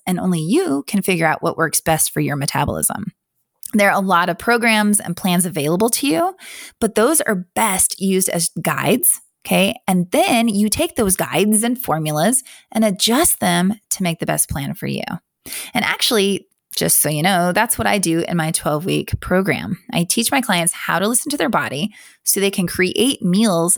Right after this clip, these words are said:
and movement plans to fit their individual metabolic tendencies. I do teach about nutrients and how to combine them for keeping blood sugar more stable,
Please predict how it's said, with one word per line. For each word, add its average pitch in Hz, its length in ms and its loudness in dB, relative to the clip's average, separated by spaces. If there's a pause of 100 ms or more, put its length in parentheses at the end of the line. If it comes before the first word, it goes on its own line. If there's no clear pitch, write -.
(120)
and 156 180 -2
movement 294 420 0
plans 147 500 0 (180)
to - 120 -2
fit 233 320 -2
their 247 120 2
individual 185 760 0
metabolic 160 560 0
tendencies. - 760 -2 (600)
I 190 80 2
do 202 280 2
teach 160 360 -2
about 156 300 0 (120)
nutrients 165 800 0
and 170 160 0
how 170 180 -2
to 165 80 -2
combine 170 480 2
them 170 200 2
for 175 160 -2
keeping 214 400 2
blood 180 280 4
sugar 160 520 2
more 143 200 0
stable, 82 560 0